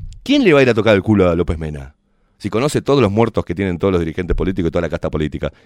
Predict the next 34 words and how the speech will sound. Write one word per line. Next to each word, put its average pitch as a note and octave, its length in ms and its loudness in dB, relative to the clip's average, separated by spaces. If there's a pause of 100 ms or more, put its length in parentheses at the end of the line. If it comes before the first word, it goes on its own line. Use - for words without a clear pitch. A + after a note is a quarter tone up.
(120)
nadie D#2 280 -6
le C#2+ 80 -12
toca C#2 160 -12
el C2+ 60 -14
culo. D2 260 -10 (680)
¿Quién D3+ 140 0
le D3+ 80 4
va B2+ 80 6
a - 40 6
ir A#2 40 2
a G#2 60 4
tocar G2+ 180 4
el F#2+ 80 2
culo G2 160 2
a - 20 4
Paco F#2+ 200 -2
Casal? E2 340 -4 (540)
Si G2+ 180 -6
Paco G#2 240 -2
Casal G2+ 280 -6
les G#2+ 80 -8
metía G2 300 -8
plata F#2 220 -8
en F#2+ 60 -8
el F2 80 -10
culo G#3+ 260 -6
para G2 160 -6
que G2 80 -10
ellos - 300 -12 (760)
salieran A2 340 0
boludeces F#2 360 2
por F2 140 -2
la E2+ 60 2
boca. C#2 440 0